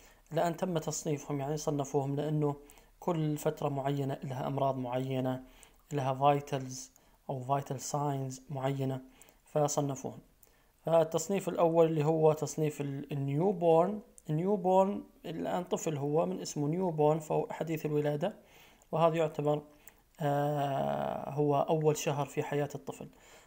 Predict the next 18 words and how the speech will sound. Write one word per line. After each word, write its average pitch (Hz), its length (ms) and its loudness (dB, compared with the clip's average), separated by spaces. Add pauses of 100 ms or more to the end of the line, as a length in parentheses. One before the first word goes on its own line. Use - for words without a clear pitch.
(140)
أو 160 120 2
غالبا 151 580 4
أول 147 340 2
ثمانية 147 380 -2
وعشرين 139 400 -6
في 135 100 -10
حياة 131 260 -6
الطفل. - 280 -16 (640)
الآن 170 220 2
بس 190 200 -2
يتعدى 208 320 2
ثمانية 180 360 0
وعشرين، 156 680 -2 (200)
آه، 139 560 -4
أول 147 260 -2
ثمانية 151 220 -4
وعشرين 135 320 -4
يوم، 131 220 -6